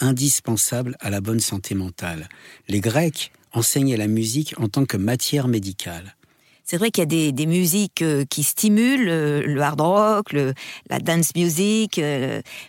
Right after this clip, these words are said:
Speaker 2: mais il y a aussi des musiques qui apaisent.
Speaker 1: Oui, c'est ça. Moi, je me suis plutôt intéressé aux musiques qui apaisent,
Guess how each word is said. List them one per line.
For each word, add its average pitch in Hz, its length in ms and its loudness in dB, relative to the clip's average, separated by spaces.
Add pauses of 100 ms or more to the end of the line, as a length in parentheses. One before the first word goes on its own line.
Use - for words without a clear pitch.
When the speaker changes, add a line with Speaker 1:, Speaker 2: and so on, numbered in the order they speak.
Speaker 2:
mais 190 60 4
il 196 40 4
y 196 40 6
a - 20 4
aussi 226 280 2
des 175 100 2
musiques 175 300 0
qui 170 100 0
apaisent. 165 380 0 (500)
Speaker 1:
Oui, 156 180 6
c'est 143 140 0
ça. 123 220 0
Moi, 117 160 2
je 107 100 -2
me 104 60 0
suis - 200 -4
plutôt - 280 -2
intéressé 107 480 0
aux - 20 0
musiques 98 380 -2
qui 101 160 -6
apaisent, 117 500 -2